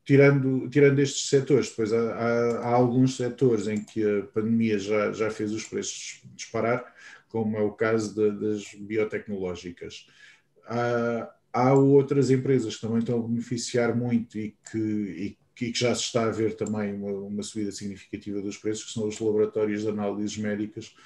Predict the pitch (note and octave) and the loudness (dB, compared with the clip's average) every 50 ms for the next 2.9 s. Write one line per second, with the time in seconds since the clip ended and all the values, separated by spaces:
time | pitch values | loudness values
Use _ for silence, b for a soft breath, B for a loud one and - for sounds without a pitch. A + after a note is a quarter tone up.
0 | B B B B _ - G2+ G2+ G#2+ G2+ G2 G#2 G#2+ G#2 G#2 G#2 _ _ _ - | B B B B _ -6 -4 -4 -4 -4 -2 -2 -2 -2 -2 -4 _ _ _ -8
1 | G#2 G2 F#2+ G#2 G#2 G2 G2+ G2 F#2 G2+ G#2 G2 F#2+ G#2 G#2 G2 - G#2 G#2 G#2 | -8 -6 -4 -2 -2 -2 -2 -4 -4 -4 -4 -4 -2 -4 -6 -6 -6 -4 -4 -4
2 | F#2+ F#2 G#2+ G2 F#2+ F#2 - G2+ F2 - - G#2+ G#2 A2 A2 G2+ G#2+ | -4 -4 -8 -8 -8 -8 -10 -10 -8 -6 -6 -6 -4 -4 -6 -6 -8